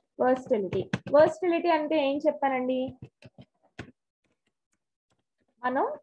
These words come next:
ఎలాంటి work నైనా తీసేసుకోగలి-, చే-,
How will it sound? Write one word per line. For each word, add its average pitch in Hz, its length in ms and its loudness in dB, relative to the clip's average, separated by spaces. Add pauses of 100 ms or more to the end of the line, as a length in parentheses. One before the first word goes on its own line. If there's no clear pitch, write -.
(300)
ఎలాంటి 349 500 2
work 294 360 2
నైనా 269 580 0
తీసేసుకోగలి-, 262 840 0 (120)
చే-, 233 200 -2